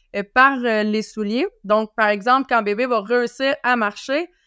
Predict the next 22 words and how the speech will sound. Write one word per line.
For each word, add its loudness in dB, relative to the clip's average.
ben, -2
il 2
va 2
moins 2
bien -2
s'ajuster -4
quand 0
il 0
y 0
a 0
une -2
pente, 2
quand -2
il -2
y -2
a -2
un -2
dénivelé 0
dans, 0
sur -8
le 0
sol, 0